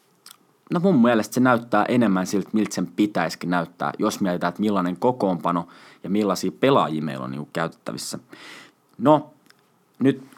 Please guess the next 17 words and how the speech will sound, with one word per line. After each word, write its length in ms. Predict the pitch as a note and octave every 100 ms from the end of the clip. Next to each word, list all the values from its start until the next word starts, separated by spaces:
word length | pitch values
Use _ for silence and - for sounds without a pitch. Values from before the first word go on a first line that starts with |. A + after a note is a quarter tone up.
| -
kun 160 | A2+
puhuttiin 440 | F#2+ A#2 A2 A2+ G#2+
siitä 200 | G#2+ A2+
Honkaperjantaista, 1000 | C#3+ C3+ F#2+ - F2+ F2+ D#2+ E2+ - F2
niin 100 | A2+
nyt 180 | B2
on 100 | A2
hyvä 200 | G#2+ G2+
palata 320 | - F2 F2 F2+
siihen, 520 | - B2+ A2+ F2 F2
sillä 320 | G2+ F#2 F#2 -
siellä 300 | - C#3 A#2
oli 140 | G2 -
isona 340 | B2+ B2+ G#2+
teemana 360 | D#2+ F2 F2 F2
nimenomaan 480 | F#2+ F#2+ F2 E2+ E2+
myös 440 | B2+ B2+ A#2 -